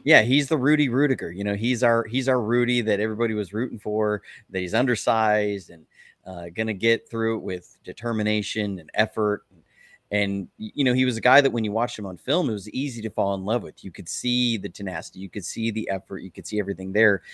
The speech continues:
It's just like you said, he's going against third stringers, against second stringers. When you start getting into the Von Millers of the world that are just going to be able to get their hands on you before you can get your hands on them,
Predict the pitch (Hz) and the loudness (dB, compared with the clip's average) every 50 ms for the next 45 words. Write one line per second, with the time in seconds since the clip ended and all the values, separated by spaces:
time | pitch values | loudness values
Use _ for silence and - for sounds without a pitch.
0 | - - - - 110 - - 107 - - 107 98 - 98 - - 127 110 95 98 | -20 -10 -4 -4 -2 -2 -2 -2 2 2 2 2 2 -4 2 6 6 6 6 4
1 | 98 95 - 117 120 131 123 107 110 98 - - 107 98 92 85 - - - 55 | 0 -2 0 0 2 2 2 2 0 -2 -2 -4 -4 -4 -4 -4 -8 -14 -14 -16
2 | - - _ - - - _ _ 98 98 95 104 113 104 - - 104 - 95 78 | -20 -20 _ -20 -20 -20 _ _ -14 -10 -6 -4 -4 -2 0 0 0 0 -2 -12
3 | - - 62 50 - - - - - _ - - - - - - 104 101 110 120 | -16 -16 -18 -20 -20 -20 -20 -20 -20 _ -20 -20 -20 -14 -6 -2 0 2 2 2
4 | - - 147 135 120 107 123 120 120 117 117 113 110 101 - - 104 98 90 85 | 4 6 6 6 6 4 2 2 4 4 2 2 0 -2 -2 -4 -4 -2 -2 -2
5 | 90 92 101 101 107 110 107 104 117 123 120 113 104 95 87 90 78 82 80 76 | -2 2 2 4 4 4 2 2 2 4 4 4 4 2 0 -6 -12 -12 -14 -12
6 | 76 71 65 53 52 - _ _ _ - - - - _ _ - 95 92 95 95 | -12 -10 -10 -12 -12 -16 _ _ _ -20 -20 -20 -20 _ _ -10 -4 -2 0 0
7 | 95 92 92 - - - - - 95 95 92 - 104 98 - - 107 104 107 104 | 0 0 -2 -4 -8 -8 -2 2 2 2 2 0 -4 -6 -4 -2 -2 0 0 -2
8 | 92 - - 95 90 92 101 104 104 95 95 98 95 87 - 107 110 - - 120 | -2 -6 -10 -10 -8 -4 -2 -2 -2 -2 -2 -4 -4 0 2 2 2 2 2 0
9 | 107 101 95 95 104 110 120 127 123 107 101 - 98 95 95 95 95 92 95 90 | 0 0 -2 -2 -2 0 0 0 0 -2 -4 -4 -4 -4 -4 -4 -6 -8 -8 -8
10 | 95 98 90 - - 101 101 98 90 95 110 117 113 - 120 110 107 98 107 107 | -8 -10 -10 -6 -4 -4 -4 -4 -4 -4 -4 -4 -2 -2 0 0 0 2 0 0
11 | - - 110 110 104 107 107 107 110 107 104 110 117 123 110 135 127 101 85 - | 0 0 0 0 0 0 -2 -2 -2 -2 0 -2 -2 0 0 0 0 -2 -2 -6
12 | - _ | -16 _